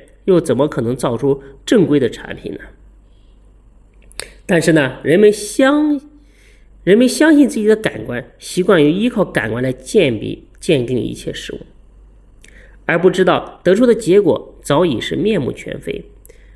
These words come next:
还不可动摇地认为这些结果是真实可信的。这就是迷人和众生最可悲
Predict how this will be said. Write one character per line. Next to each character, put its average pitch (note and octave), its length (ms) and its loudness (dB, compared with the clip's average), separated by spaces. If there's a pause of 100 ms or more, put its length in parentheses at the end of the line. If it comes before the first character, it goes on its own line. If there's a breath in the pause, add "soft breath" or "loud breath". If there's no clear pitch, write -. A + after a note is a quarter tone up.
(140 soft breath)
还 D#3+ 140 -2
不 G#3+ 140 0
可 - 140 2
动 A3 200 4
摇 A#2+ 120 2
地 A#2 180 0
认 G#3 240 2
为 B2 100 2
这 C3+ 140 -8
些 C3 140 -2
结 A#2+ 200 -6
果 B2 200 -6
是 - 140 -12
真 D#3+ 240 -4
实 D#3 80 -2
可 - 200 -14
信 - 220 -8
的。 - 80 -10 (380 soft breath)
这 A3+ 120 2
就 A3 140 2
是 G3+ 140 4
迷 A#2 240 0
人 C#3 240 0
和 C#3+ 120 -4
众 C#3 300 2
生 D3 220 -4
最 F#3+ 180 0
可 - 200 -6
悲 C#3+ 240 0